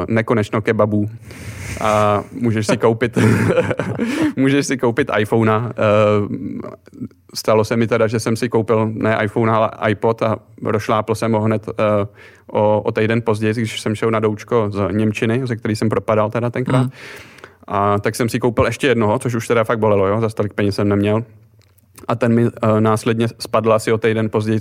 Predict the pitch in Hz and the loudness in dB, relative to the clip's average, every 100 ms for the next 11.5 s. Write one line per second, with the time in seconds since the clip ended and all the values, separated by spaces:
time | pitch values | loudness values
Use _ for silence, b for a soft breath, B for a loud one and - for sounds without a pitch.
0 | 117 107 107 107 - - 110 B B B | 0 0 2 0 -4 -4 -6 B B B
1 | B 120 113 101 117 110 107 107 107 104 | B -4 -2 0 0 2 0 0 -2 -2
2 | 110 104 104 117 110 110 110 107 - - | -2 0 0 0 0 0 0 0 -4 -6
3 | 110 - - - 117 139 131 135 139 139 | -4 -4 -4 -4 0 0 2 2 0 0
4 | 123 123 120 120 135 117 113 113 123 117 | 0 0 2 2 2 2 2 0 -2 0
5 | 117 110 110 120 117 117 113 117 117 113 | 0 0 0 2 2 2 0 2 0 0
6 | 104 113 107 113 107 117 120 110 - 123 | 0 0 0 0 -2 0 2 2 2 2
7 | 117 143 147 147 139 - 131 120 120 120 | 2 2 0 0 -2 0 0 2 2 0
8 | - 135 - 120 120 120 113 107 - 101 | -2 -6 0 2 2 0 -2 -4 -4 -4
9 | 113 - 110 113 B B 117 120 B B | -4 -2 -2 -2 B B -2 -2 B B
10 | B B _ _ - 131 151 139 131 147 | B B _ _ 0 0 2 2 2 -2
11 | 139 123 113 123 120 | 0 -2 0 0 2